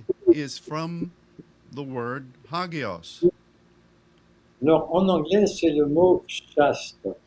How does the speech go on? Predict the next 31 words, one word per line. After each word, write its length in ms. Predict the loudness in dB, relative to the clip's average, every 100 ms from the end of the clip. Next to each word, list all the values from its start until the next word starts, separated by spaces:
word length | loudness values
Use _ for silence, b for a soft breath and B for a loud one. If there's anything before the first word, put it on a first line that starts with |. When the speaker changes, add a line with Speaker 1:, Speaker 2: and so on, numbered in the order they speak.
| _ _ -10
Speaker 2:
En 140 | -6
français, 440 | -2 -2 2 2
on 160 | 4 0
a 100 | 0
le 120 | 0
mot 300 | 2 2 0 -4 _
pur. 300 | 0 0 0 -6 _ _ _
Ce 160 | -14 -6
Speaker 1:
So, 220 | 0 4
Speaker 2:
mot 180 | 4 2 0
pur 360 | 2 8 8 8 4 0 2
est 60 | 4
le 180 | 4 4
terme 240 | 2 2 0 -4
hagios 540 | -4 -2 -2 -4 -6 -16 -12
en, 440 | -10 -10 -12 -18 _ -12
en 100 | -10
grec. 240 | -6 -6 -8 _ _ -20 -20 -20 -20 _
Speaker 1:
so 320 | -20 -16 -12
we 200 | -10 -8 -8
know 280 | -6 -4 0
Speaker 2:
Hagios, 140 | 2 6
Speaker 1:
that 20 |
that's, 380 | 6 6 4 0
Speaker 2:
du 60 | 0
coup. 40 | -2 _ _ -18 -18 _ _ _ _ _ _ _ _
Speaker 1:
that's 260 | -10 -10 -12
being 460 | -10 -6 -4 -6
a 60 | -8
saint 720 | -10 -8 -6 -6 -8 -14 -20 _ -14
and 400 | -10 -10 -12